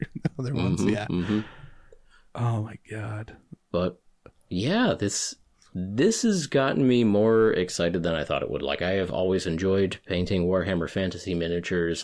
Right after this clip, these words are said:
Speaker 2: I enjoy them more than forty K. Um, and it's cool to see people actually excited. So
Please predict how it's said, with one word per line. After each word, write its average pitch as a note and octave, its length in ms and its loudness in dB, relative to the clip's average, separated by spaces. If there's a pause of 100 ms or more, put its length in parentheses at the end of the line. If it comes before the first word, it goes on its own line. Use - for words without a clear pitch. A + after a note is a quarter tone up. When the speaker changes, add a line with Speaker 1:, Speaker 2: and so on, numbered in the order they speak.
Speaker 2:
I D#2 100 -6
enjoy D2+ 440 -4
them D2+ 220 -4
more D2 420 0
than D2+ 400 -4
forty D2+ 360 -4
K. A#2+ 500 0 (720)
Um, D#2+ 560 -6 (680)
and F2+ 600 -2 (120)
it's F#2+ 280 -6
cool C3 400 2
to B2 100 2
see G#2+ 300 0
people F2+ 480 0
actually F2 360 -4
excited. D2 520 -4
So D#2+ 340 -2